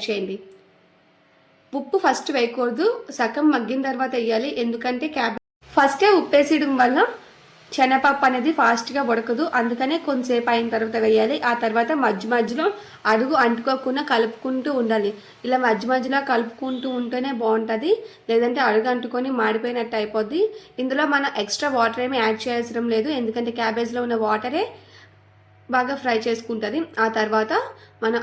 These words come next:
అందులో కొంచెం కారం, అలాగే కొంచెం గరం మసాలా, అలాగే కొంచెం చాట్ మసాలా వేసుకొని అదంతా బాగా ఫ్రై చేయండి. ఇదంతా సిమ్లో పెట్టుకొని, మూత పెట్టుకొని ఒక టూ మినిట్స్ పాటు ఈ కారం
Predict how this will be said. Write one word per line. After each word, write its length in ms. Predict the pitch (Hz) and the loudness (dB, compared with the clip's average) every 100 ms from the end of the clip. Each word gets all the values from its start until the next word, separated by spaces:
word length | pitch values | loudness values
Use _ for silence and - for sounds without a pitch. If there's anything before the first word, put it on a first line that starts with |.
| 233 | 0
అందులో 260 | 226 226 226 233 | 0 -2 -2 -4
కొంచెం 280 | 226 294 302 233 | -4 -6 -4 -2
కారం, 340 | 208 220 359 359 226 | 0 0 -2 -2 0
అలాగే 260 | 220 226 220 | 0 0 -4
కొంచెం 220 | 277 277 277 208 | -6 -4 -2 -2
గరం 200 | 214 226 | -2 -2
మసాలా, 280 | 226 247 302 - | -4 -4 -6 -4
అలాగే 240 | 247 247 277 262 | -4 -4 -8 -6
కొంచెం 400 | 277 285 359 - - - - - 247 | -6 -4 -4 -6 -14 -20 -20 -6 0
చాట్ 240 | 233 233 | 0 0
మసాలా 280 | 247 262 247 233 | -4 -4 -2 -2
వేసుకొని 340 | 226 - 311 302 | -4 -2 -2 0
అదంతా 320 | 240 247 262 254 | -2 -2 -2 0
బాగా 160 | 220 240 220 | 0 -2 -2
ఫ్రై 180 | 202 196 214 | -4 -2 -4
చేయండి. 280 | 196 190 - - - _ - - - _ 277 | -4 -6 -10 -18 -20 _ -20 -20 -20 _ -2
ఇదంతా 400 | 277 277 285 359 381 | -2 -2 0 0 2
సిమ్లో 320 | 285 262 285 285 | -2 -2 -2 -2
పెట్టుకొని, 440 | 247 - 262 294 370 | -4 -4 -2 0 2
మూత 180 | 269 247 - | 2 -2 -4
పెట్టుకొని 400 | - 220 254 294 311 | -4 -4 -4 -2 -2
ఒక 100 | 269 | -2
టూ 80 | 277 285 269 | -4 -2 -2
మినిట్స్ 280 | 277 262 - | -2 -6 0
పాటు 240 | 269 269 415 466 - - - | 0 2 0 -2 -10 -16 -10
ఈ 20 | 254 254 | -4 2
కారం 320 | 240 240 | 2 2